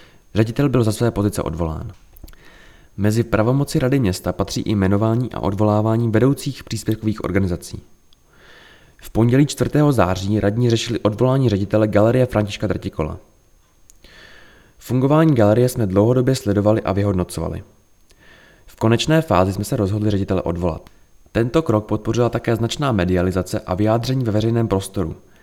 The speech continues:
která nepřispívají k dobrému jménu galerie ani ostatních příspěvkových organizací, řekl po jednání rady starosta města Jan Konvalinka.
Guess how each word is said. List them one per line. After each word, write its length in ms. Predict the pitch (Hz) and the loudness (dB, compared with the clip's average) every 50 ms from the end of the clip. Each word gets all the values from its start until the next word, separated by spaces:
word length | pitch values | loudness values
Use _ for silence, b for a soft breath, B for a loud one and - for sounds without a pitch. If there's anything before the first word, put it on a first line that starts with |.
| b b | b b
která 280 | b - - 107 101 98 | b -6 -2 0 0 2
nepřispívají 640 | 98 104 - - 135 - - 127 127 127 135 135 | 2 0 0 -2 -6 -6 -6 -4 -2 0 0 0
k 60 | 120 107 | 0 0
dobrému 360 | 113 101 110 117 117 117 117 | 0 0 2 2 2 2 2
jménu 280 | 110 110 113 117 110 | 2 2 0 0 0
galerie 480 | 98 87 87 87 87 90 95 101 104 107 - - | 0 2 2 2 2 2 0 0 -2 -4 -4 -4
ani 180 | 107 113 101 - | -2 -2 -2 -2
ostatních 460 | - 107 - - 123 - 131 120 - | -6 -6 -4 -6 -4 -4 -4 -6 -6
příspěvkových 600 | - - 101 - 104 101 - 101 107 104 - - | -8 -10 -8 -6 -6 -4 -2 -2 -4 -4 -4 -4
organizací, 600 | 78 80 98 92 87 85 82 - - 82 80 - _ _ _ _ _ b b b b b b b b b b b b b b b | -4 -2 0 -2 -2 -2 -4 -8 -8 -10 -10 -12 _ _ _ _ _ b b b b b b b b b b b b b b b
řekl 240 | - 107 110 - 147 | -4 -4 0 0 0
po 140 | 147 123 120 | 2 4 2
jednání 360 | 123 120 135 131 131 113 101 | 4 4 2 0 0 0 0
rady 200 | 95 95 101 110 | 0 0 0 -2
starosta 420 | 110 - 101 107 123 127 - - | -4 -2 -2 -2 -2 -2 -2 -4
města 280 | 92 95 101 - - 98 | -2 -2 -4 -4 -2 -2
Jan 140 | 95 95 92 | -2 -2 -2
Konvalinka. 600 | - 85 85 85 82 82 80 80 - 80 82 | -2 -4 -2 -2 -2 -4 -6 -8 -8 -12 -14